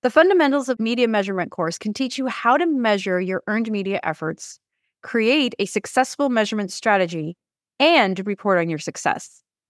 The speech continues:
It will take you about two hours, but it has quick, bite-sized lessons you can take when convenient. It has actionable tips, step-by-step approaches, and examples from Jonna Burke,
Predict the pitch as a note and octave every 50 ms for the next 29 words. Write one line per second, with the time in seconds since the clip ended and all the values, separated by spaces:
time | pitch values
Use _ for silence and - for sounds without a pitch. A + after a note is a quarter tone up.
0 | _ _ _ _ _ _ - A#3 C4 E4+ F4 - G4 G#4 F#4+ - F#4+ F#4+ D4 D4
1 | C4+ A#3+ - - - C#4+ A#3 F3+ E3+ E3+ F3+ F3+ - - A3+ A3 A#3 A#3+ C4+ C#4
2 | C4+ - - - F4+ F#4 F#4 - _ - C4 C4 C4 - - C4 C4 A#3+ G#3+ F#3
3 | F3 E3 - G3 F#3 F3 - G3+ G#3 A3 G#3 - A#3 A3+ G#3+ - - G3 F#3+ F3+
4 | - G3 F#3 F3 E3 D#3 - - B2 - - - _ _ _ _ _ _ _ _
5 | - - F#3 G3 G3+ F#3+ - - F3+ F3 - - F#3+ F#3 E3 E3 D#3 - - -
6 | C#4+ - - - - _ _ - - - D#4 - - D#4 C#4+ - - C#4 - -
7 | B3+ - - A#3 G#3+ G#3+ - A3 G#3+ G#3 - - - A#3 A3+ A3+ G#3+ G#3 A#3+ C4+
8 | D#4+ F4 - - C#3+ C3+ D#3+ - - - A3 G3+ F#3 G3+ F#3 G3 A#3 A#3+ G#3+ F#3+
9 | F#3+ - - -